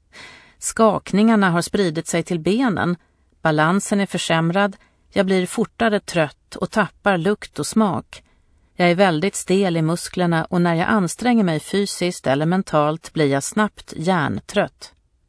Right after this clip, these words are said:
Även rösten, som än idag är Fredriks viktigaste arbetsredskap, påverkas. Jag börjar stamma när jag är låg på dopamin.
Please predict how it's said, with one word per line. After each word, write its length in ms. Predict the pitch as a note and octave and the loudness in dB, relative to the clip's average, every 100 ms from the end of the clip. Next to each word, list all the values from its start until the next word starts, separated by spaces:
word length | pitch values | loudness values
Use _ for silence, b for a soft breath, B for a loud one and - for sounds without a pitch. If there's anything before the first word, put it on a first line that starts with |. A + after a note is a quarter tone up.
| B B B B B B | B B B B B B
Även 480 | A#3 G#3 F3 B3+ A3 | 2 2 4 2 4
rösten, 580 | G3+ - - F#3 D#3 F3 b b | 0 -2 -4 -2 -2 -4 b b
som 260 | - - E3+ | -6 -2 0
än 180 | F3 F#3 | 2 0
idag 380 | E3 F3 G#3+ F3 | 0 2 2 0
är 60 | |
Fredriks 600 | - D#3 E3 F3 F3+ - | -2 -2 -2 -4 -6 -6
viktigaste 540 | E3 - F3 G3+ G3 D#3+ | -8 -6 -4 -2 -2 -2
arbetsredskap, 920 | D3 C#3+ - D3+ C#3 - A#3+ C#3 - - | -2 -4 -4 -4 -6 -4 -2 -2 -6 -12
påverkas. 800 | - C#3+ D3+ E3 - - - - _ _ _ _ _ _ _ _ _ _ _ | -2 -2 0 -4 -4 -8 -8 -16 _ _ _ _ _ _ _ _ _ _ _
Jag 240 | - G3+ A3 | 2 2 4
börjar 300 | G#3+ G#3 F#3+ | 4 4 2
stamma 640 | - A3+ E3+ F#3+ G3+ D#3 | 0 0 2 2 0 -2
när 120 | F3 | -2
jag 200 | E3 D#3 | 0 2
är 40 | D#3+ | 0
låg 440 | E3+ F#3+ D3 - | 0 0 -2 -4
på 120 | - | -8
dopamin. 720 | D3 D3+ - D3+ E3 D#3 B2+ | -2 -2 -2 0 0 0 -2